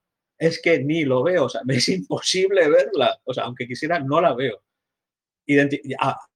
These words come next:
a ver, con el, con la práctica acabas identificando las voces, como, como te pasaría en, en una transmisión analógica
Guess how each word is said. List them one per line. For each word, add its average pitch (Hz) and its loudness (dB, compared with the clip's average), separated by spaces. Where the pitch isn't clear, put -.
a 113 -10
ver, 110 -4
con 117 -6
el, 113 -12
con 120 -4
la 113 -2
práctica 180 0
acabas 160 -2
identificando 143 -4
las 101 0
voces, 120 -6
como, 98 -12
como 101 -12
te 101 -10
pasaría 104 -6
en, 123 -2
en 110 -20
una 113 -14
transmisión 117 -10
analógica 113 -6